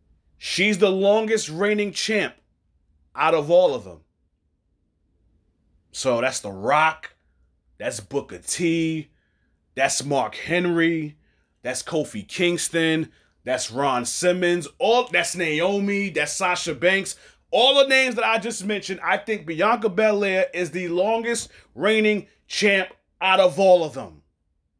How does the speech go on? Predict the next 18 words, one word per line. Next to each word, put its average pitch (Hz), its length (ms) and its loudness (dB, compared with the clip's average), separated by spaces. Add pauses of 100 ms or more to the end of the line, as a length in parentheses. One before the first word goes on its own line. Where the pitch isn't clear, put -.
(4000)
But 113 80 -4
I'm 120 140 0
not 127 180 0
gonna 135 160 -4
lie 139 220 2
to 123 60 -4
you. 104 240 -8 (2750)
This, 156 240 -2
this 123 460 -4
latest 160 680 -2
title 180 400 0
run 170 180 -4
of 156 120 -8
hers 170 440 0 (680)
has 208 260 0
been 185 220 0
kinda 156 280 -4
stale. 87 600 -8